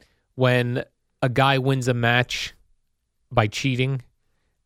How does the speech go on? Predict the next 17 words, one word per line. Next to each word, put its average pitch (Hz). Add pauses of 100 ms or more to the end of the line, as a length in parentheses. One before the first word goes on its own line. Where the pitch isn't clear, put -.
(160)
and 135
bails 135
and 117
heads 123
to 143
the 131
locker 127
room 139
before, 127 (180)
like, 113
other 131
wrestlers 123
come -
out 123
and 107 (220)
start 120
trouble. 131